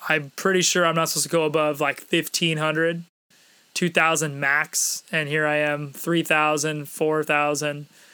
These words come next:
Um, that one Saturday, Sunday, I can't remember what I had, but, um, yeah. You know, this is, this is a good indication that I need to watch what I'm eating. You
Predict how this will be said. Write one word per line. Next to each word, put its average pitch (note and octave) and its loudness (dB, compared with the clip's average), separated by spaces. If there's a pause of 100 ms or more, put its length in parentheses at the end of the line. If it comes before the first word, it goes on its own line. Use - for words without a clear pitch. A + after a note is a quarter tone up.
(400)
Um, C#3 -2
that D3 2
one D3 0
Saturday, D3 2 (640)
Sunday, D#3 0
I C#3 0
can't D3 -2
remember C#3+ -4
what C#3+ -2
I C#3 -4
had, C#3 -4
but, C#3 -6 (600)
um, C3+ -2
yeah. C3+ 0 (1300)
You D#3 -6
know, C3 -10 (100)
this E3+ 2
is, F3+ 4
this E3 2
is F3 0
a F3+ 2
good F#3+ 4
indication F#3+ 4
that D#3 4
I D3+ 2 (680)
need D#3 -6
to D#3 2
watch D#3 2
what E3 2
I'm E3+ 2
eating. G3 -2
You D3+ -8